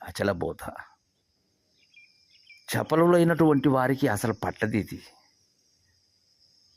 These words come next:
ధీరత కలిగినటువంటి వారు, మేధానిధి అయినటువంటి వారు, కుశాగ్రబుద్ధి కలిగినటువంటి వారు,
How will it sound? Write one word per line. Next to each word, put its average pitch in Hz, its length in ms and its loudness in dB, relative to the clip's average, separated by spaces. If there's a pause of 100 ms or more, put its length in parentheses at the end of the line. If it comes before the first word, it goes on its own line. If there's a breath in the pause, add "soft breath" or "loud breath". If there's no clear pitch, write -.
(180)
ధీరత 123 320 0
కలిగినటువంటి 123 760 0
వారు, 98 280 -4 (1400)
మేధానిధి 110 760 2
అయినటువంటి 117 560 0
వారు, 90 280 -12 (1500)
కుశాగ్రబుద్ధి 135 880 2
కలిగినటువంటి 98 680 0
వారు, 92 260 -10